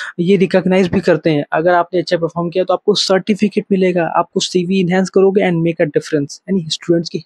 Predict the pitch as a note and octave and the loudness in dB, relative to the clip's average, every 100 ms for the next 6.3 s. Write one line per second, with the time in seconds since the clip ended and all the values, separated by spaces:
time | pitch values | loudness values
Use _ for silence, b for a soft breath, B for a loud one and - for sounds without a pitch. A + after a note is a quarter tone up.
0 | - F3 - E3 D#3 D#3+ G#3+ _ b b | -2 -2 0 2 4 2 0 _ b b
1 | b - - F#3+ D#3+ D3+ D#3+ F#3 F#3 F3+ | b -12 -2 0 0 0 0 0 0 -2
2 | E3+ D#3+ E3 F3+ - D#3+ F3 F3+ G3+ D#3 | -2 -2 -2 -4 -4 -2 -2 0 -4 -4
3 | - F#3 F#3 E3 D3+ C#3+ - B B B | 0 0 2 0 0 -2 -2 B B B
4 | G3+ F#3+ - G3 F#3 G3 F#3+ F3+ E3+ G3 | 0 0 0 0 2 2 2 0 0 0
5 | F#3 F#3+ F3+ F3+ F#3 F3+ F#3 D3+ E3 - | 2 2 0 0 0 -2 -2 -2 -4 -4
6 | - G3 G3 | -4 0 0